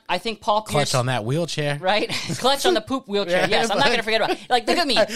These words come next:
Speaker 1: I'm defending
Speaker 2: Yeah,
Speaker 1: Paul
Speaker 2: you're
Speaker 1: Pierce,
Speaker 2: defending.
Speaker 1: a
Speaker 2: What is
Speaker 1: Celtic.
Speaker 2: wrong with you?
Speaker 1: I'm trying to take the bias out of this. I know our, our Laker fans, we're all biased, but I'm trying to take the hat off.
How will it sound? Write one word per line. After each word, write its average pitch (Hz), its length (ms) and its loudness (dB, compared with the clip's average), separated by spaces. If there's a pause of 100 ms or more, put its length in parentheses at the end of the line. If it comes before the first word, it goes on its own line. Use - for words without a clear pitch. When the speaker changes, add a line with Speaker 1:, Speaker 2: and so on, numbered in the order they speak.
(100)
Speaker 1:
I'm 285 120 2
defending 285 420 0
Speaker 2:
Yeah, 254 140 6
Speaker 1:
Paul 240 100 4
Speaker 2:
you're 320 200 4
Speaker 1:
Pierce, 359 120 6
Speaker 2:
defending. 339 400 4
Speaker 1:
a 214 200 0
Speaker 2:
What 403 200 6
is - 60 4
Speaker 1:
Celtic. 330 140 0
Speaker 2:
wrong 339 280 6
with 294 180 0
you? 196 380 2
Speaker 1:
I'm 196 80 0
trying 285 220 2
to 254 60 -2
take 262 180 -2
the 226 60 0
bias 220 340 2
out 196 160 4
of 160 80 0
this. 131 180 -10
I 175 80 0
know 247 160 6
our, 202 340 4
our 185 80 2
Laker 262 280 2
fans, 185 320 0
we're 190 100 0
all 208 120 6
biased, 190 340 2
but 151 100 -4
I'm 151 80 -4
trying 233 320 -2
to 202 60 -8
take 202 160 -6
the 170 80 -4
hat 190 240 2
off. 170 320 2